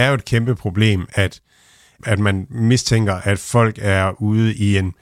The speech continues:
en dårlig agenda, når de vil have et billede af et amerikansk fodboldhold.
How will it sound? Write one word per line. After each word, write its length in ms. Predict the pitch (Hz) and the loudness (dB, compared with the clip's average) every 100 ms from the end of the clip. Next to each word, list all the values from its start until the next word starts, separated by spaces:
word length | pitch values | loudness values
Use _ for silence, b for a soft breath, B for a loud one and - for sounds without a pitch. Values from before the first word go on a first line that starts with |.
| b b - | b b -4
en 180 | 107 98 | 0 0
dårlig 480 | 117 110 117 110 98 | 2 4 4 2 -2
agenda, 480 | 87 110 107 113 | -2 0 0 0
når 160 | 104 98 | 0 -2
de 180 | 90 98 | -2 -2
vil 100 | 98 | 2
have 140 | 113 | 2
et 80 | 110 | 0
billede 300 | 113 110 113 | 0 2 2
af 60 | 95 | 2
et 60 | |
amerikansk 500 | 95 95 90 110 92 | 0 -2 0 -2 -2
fodboldhold. 540 | - 107 101 80 92 | -2 0 0 0 -2